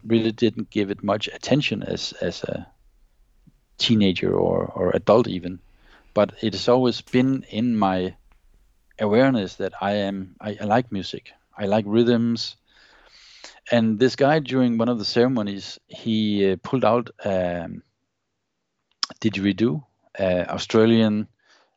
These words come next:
uh, wind instrument. You blow it, uh, into it like a, yeah, it, it's just a pipe, and it gives off this really nice drone sound. And he introduced me to that, and I was just blown away.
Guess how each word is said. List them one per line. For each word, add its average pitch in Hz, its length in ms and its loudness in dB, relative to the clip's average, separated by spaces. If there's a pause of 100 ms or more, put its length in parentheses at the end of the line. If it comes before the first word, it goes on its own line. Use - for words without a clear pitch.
(240)
uh, 92 180 0
wind 127 300 0
instrument. 104 540 -8 (460)
You 98 80 -12
blow 117 260 4
it, 123 160 2 (260)
uh, 107 60 -6
into 120 340 -2
it 120 200 2
like 98 240 2
a, 98 480 -2 (1040)
yeah, 104 200 0
it, 107 240 -2
it's - 100 -8
just 120 200 -2
a 120 40 0
pipe, - 380 -4 (180)
and 104 120 -6
it 98 100 -4
gives 117 260 0 (100)
off 110 300 -2
this 110 280 -4 (120)
really 123 320 2
nice 95 360 -2
drone 101 280 0
sound. - 380 -4 (640)
And 107 140 2
he 120 420 2
introduced 135 560 0
me 113 120 2
to - 180 -10
that, 101 180 -2
and 101 120 0
I 101 60 4
was 95 180 2
just - 340 -4 (840)
blown 120 400 8
away. 98 400 2